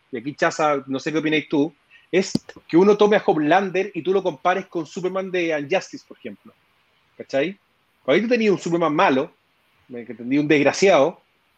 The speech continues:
pero acá tú tenés más que un weón malo, ¿cachai? Homelander ya no es solo, no es un villano solamente, tiene otras trancas, ¿cachai? Que un, un Superman de Injustice que también es malo, que más encima domina el mundo, eh, no es igual,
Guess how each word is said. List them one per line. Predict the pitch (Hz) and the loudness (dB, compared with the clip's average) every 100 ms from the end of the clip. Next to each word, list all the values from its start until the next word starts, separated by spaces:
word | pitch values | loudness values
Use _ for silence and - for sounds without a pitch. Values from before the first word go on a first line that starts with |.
| - | -4
pero | 147 | 0
acá | 151 240 | 2 0
tú | 247 | 0
tenés | 226 226 | -4 -4
más | 220 233 | -4 -6
que | 262 | -8
un | 240 | -4
weón | 233 226 220 | -2 -2 -2
malo, | 247 208 117 _ | -6 -6 -8 _
¿cachai? | 123 - 151 | -18 -12 -8
Homelander | 175 160 226 220 196 | -4 0 0 0 0
ya | 208 | 0
no | 208 | 0
es | 214 | -2
solo, | 233 | -2
no | 175 | 0
es | 214 | 2
un | 240 | 2
villano | 202 151 208 208 | 0 2 0 0
solamente, | - 131 117 104 - - _ _ _ _ _ | -2 -2 -2 -6 -14 -20 _ _ _ _ _
tiene | 160 175 | -2 2
otras | 202 226 208 - | 4 2 0 0
trancas, | 226 214 - - | 0 0 -4 -14
¿cachai? | 107 - 120 156 _ _ _ _ _ _ | -16 -12 -10 -12 _ _ _ _ _ _
Que | - 151 | 0 2
un, | 175 | 4
un | 196 | 2
Superman | 185 202 214 220 | 0 2 0 0
de | 190 | -2
Injustice | 151 220 - 175 | 0 0 0 -8
que | - | -6
también | - 127 147 | -4 -2 -2
es | 165 | -2
malo, | 170 170 170 143 | -2 0 0 -2
que | 127 | -2
más | 143 | -2
encima | 151 175 165 | -4 -4 -4
domina | 147 160 170 | -2 -2 -4
el | |
mundo, | 185 208 175 165 170 | -2 -4 -2 -2 -2
eh, | 156 151 _ _ - - _ 165 | -6 -14 _ _ -20 -20 _ -6
no | 151 202 | 2 4
es | 190 | 2
igual, | 185 196 170 | 2 2 2